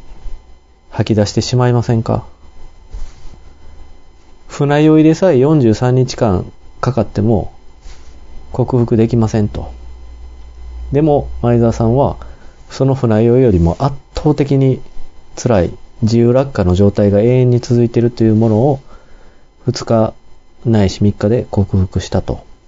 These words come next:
まあ、状況証拠的には完全に僕は黒のように思うんですけど、前澤さんが出してくる無重力の映像っていうのは、ものすごい説得力を持った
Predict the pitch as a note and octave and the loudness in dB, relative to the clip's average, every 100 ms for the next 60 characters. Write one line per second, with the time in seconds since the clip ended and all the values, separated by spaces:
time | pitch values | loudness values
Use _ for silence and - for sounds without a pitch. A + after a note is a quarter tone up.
0 | - - - - - - - - - - | -20 -20 -18 -14 -14 -10 -6 -6 -6 -8
1 | - - - - - - - - G2 G#2 | -10 -12 -18 -20 -20 -20 -20 -4 0 2
2 | C3 E3+ - E3+ E3 D#3 C#3+ C#3 C3 A#2+ | 2 2 2 2 2 2 2 0 2 2
3 | G2+ C2+ - D#3+ F#3 E3 D#3+ D#3 D3+ D3 | 2 0 0 2 4 4 4 4 4 2
4 | C3 F#2+ F#2+ - - A2+ C3 - - - | 2 0 -2 -2 0 2 2 0 -8 -20
5 | - - - - A#2+ B2 C#3 B2+ B2 A#2+ | -20 -20 -20 -6 0 2 4 4 2 2
6 | B2 B2 G2 G2 - A#2+ C#3+ F2 - - | 2 4 4 2 0 0 2 0 -4 -14
7 | - _ _ - A#2+ A#2+ A#2 B2 A2+ G#2+ | -20 _ _ -4 0 2 2 2 0 0
8 | G2 - G#2+ F#2 F#2 G#2+ B2 G2+ F#2 F2+ | 0 -2 0 0 2 2 4 2 2 2
9 | G#2 G#2+ G#2+ - E2+ F2+ G#2 D2 - - | 2 2 2 2 0 2 0 0 -6 -18
10 | _ _ G2 F2+ G2 D3+ F3+ F3+ D3+ C3 | _ _ 0 2 4 2 0 0 0 0
11 | B2 - - G#2 - F2 D#2+ D#2+ - E2+ | -2 -2 0 0 2 2 2 -2 0 -2